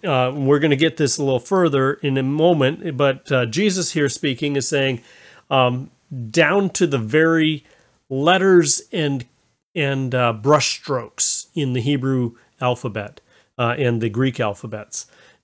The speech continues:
And so, uh, he's saying it's all inspired down to the very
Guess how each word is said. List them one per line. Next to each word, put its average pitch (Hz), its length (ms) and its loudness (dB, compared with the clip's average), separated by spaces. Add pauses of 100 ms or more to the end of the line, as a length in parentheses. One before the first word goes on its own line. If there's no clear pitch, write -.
And 117 220 -4
so, 120 840 0
uh, 110 100 -8
he's 127 200 0
saying 131 280 2
it's 120 160 -2
all 165 340 4
inspired 139 600 2
down 143 280 2
to 147 100 -4
the 123 100 -2
very 127 500 -2